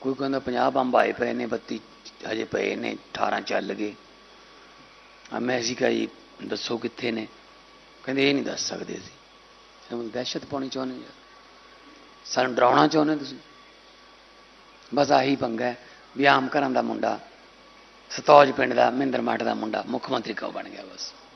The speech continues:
ਆਹ ਪੰਗਾ ਬਸ। ਹੋਰ ਕੋਈ ਪੰਗਾ ਨਹੀਂ। ਪਹਿਲਾਂ ਉਹਨਾਂ ਦੀ ਇਹੀ ਟੀ ਵੀ ਚੈਨਲ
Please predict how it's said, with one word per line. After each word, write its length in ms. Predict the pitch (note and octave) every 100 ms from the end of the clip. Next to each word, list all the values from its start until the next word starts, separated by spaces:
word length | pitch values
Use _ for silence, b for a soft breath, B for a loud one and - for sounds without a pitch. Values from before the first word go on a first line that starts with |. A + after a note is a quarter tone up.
| -
ਆਹ 120 | C#3+
ਪੰਗਾ 240 | C#3+ - -
ਬਸ। 300 | - - - - - - - -
ਹੋਰ 140 | G#3+
ਕੋਈ 320 | B3 C#4+ D#4 D#4+
ਪੰਗਾ 260 | B3+ E3+
ਨਹੀਂ। 140 | C3 - - - - - - - - - b b b b -
ਪਹਿਲਾਂ 300 | D#3+ F#3 A3+
ਉਹਨਾਂ 480 | A3 G#3 G#3+ A#3 A#3
ਦੀ 360 | A3+ A3 G3+
ਇਹੀ 220 | F#3+ E3+ G3+
ਟੀ 260 | G3+ F#3+
ਵੀ 200 | F#3 F#3
ਚੈਨਲ 720 | E3 F3+ D#3+ D#3 C#3+ C#3+ D#3